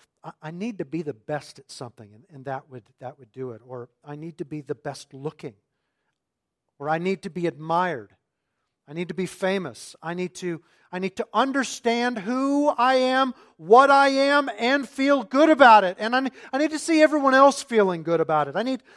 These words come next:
self-esteem." The-, these are people who, pe-, people who realize that, that they are people with a real problem, certainly, but, but ignoring the root problem,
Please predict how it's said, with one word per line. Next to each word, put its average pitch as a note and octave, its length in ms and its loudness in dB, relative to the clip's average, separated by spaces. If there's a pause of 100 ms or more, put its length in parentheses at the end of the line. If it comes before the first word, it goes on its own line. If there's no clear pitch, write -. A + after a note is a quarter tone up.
(160)
self-esteem." A#3 1120 2 (1300)
The-, G#3+ 280 -4
these G#3+ 220 -4
are B3 80 2
people G3+ 520 -4
who, G3 160 -4 (200)
pe-, A3 160 -16
people A3+ 300 -10
who A3+ 100 -6
realize F#3 460 0
that, D#3 200 -6
that D#3+ 120 -10
they E3 100 -6
are B3+ 160 -6
people G3+ 240 -14
with D#3+ 140 -10
a C#3 80 -4
real D3+ 340 -8
problem, C#3+ 460 -8 (640)
certainly, E3+ 400 -12
but, - 260 -10
but D3+ 220 -10 (480)
ignoring G#3+ 800 -6
the D#3+ 120 -4
root E3+ 580 -10
problem, C3 640 -10